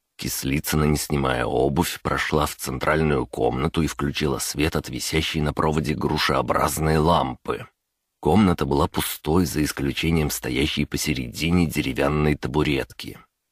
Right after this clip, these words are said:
На ней лежал чёрный ящик размером с обувную коробку, но не прямоугольной формы, а квадратной. "Виталий Иванович,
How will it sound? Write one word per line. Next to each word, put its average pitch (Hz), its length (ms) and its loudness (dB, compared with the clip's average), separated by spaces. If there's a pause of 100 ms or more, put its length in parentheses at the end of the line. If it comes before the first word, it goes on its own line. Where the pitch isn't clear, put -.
(120)
На 60 120 -2
ней 65 360 0
лежал 71 540 0
чёрный 76 440 -2
ящик 69 540 -4
размером 69 540 -2
с - 100 -6
обувную 69 520 -2
коробку, - 720 -2 (180)
но 67 140 0
не 92 120 6
прямоугольной 80 760 4
формы, 87 540 4
а 78 60 -2
квадратной. 76 1080 -2 (1000)
"Виталий 117 600 2
Иванович, 104 800 0